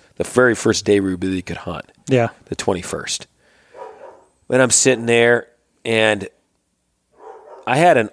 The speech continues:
Speaker 1: overwhelming gut feeling. It's just, like, very powerful. I've had a few of them in my, you know, life, but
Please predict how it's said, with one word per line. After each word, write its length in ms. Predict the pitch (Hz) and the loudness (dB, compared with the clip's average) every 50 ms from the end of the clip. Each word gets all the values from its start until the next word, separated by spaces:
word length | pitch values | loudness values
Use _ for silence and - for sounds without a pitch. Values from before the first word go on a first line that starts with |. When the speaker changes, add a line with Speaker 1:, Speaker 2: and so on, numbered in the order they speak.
| _ | _
Speaker 1:
overwhelming 1080 | - 123 123 139 143 131 131 135 127 113 104 110 110 110 110 107 107 101 95 90 90 87 87 | 2 4 4 4 4 4 4 2 2 4 4 4 4 4 4 2 0 -2 -2 -6 -12 -2 2
gut 280 | 110 107 104 104 - | 4 4 4 2 -2
feeling. 520 | - - - 98 95 92 85 82 71 - - - - - _ _ _ - | -4 -4 0 0 0 0 -2 -4 -8 -12 -16 -18 -20 -20 _ _ _ -4
It's 220 | - 101 92 92 | -4 -4 -2 -2
just, 200 | 101 95 - - | 0 0 0 0
like, 160 | 92 80 - | 0 -2 -4
very 300 | - 90 101 110 107 95 | -2 0 2 2 2 2
powerful. 580 | - - - - 95 95 92 85 - - - 92 | -2 -6 -4 0 0 0 0 0 -4 -4 -2 -2
I've 140 | 104 110 - | -2 0 0
had 180 | - 104 95 | 0 0 0
a 60 | 92 | -2
few 260 | - - - 98 98 92 | -6 -6 -2 -2 0 0
of 60 | 85 | 0
them 120 | 87 92 | -2 -4
in 40 | 87 | -6
my, 140 | 85 80 78 | -8 -8 -8
you 180 | - 98 95 | -6 -6 -6
know, 80 | 85 82 | -6 -6
life, 280 | 85 87 87 78 - - | -6 -6 -8 -8 -6 -4
but 180 | 98 92 - | -4 -4 -4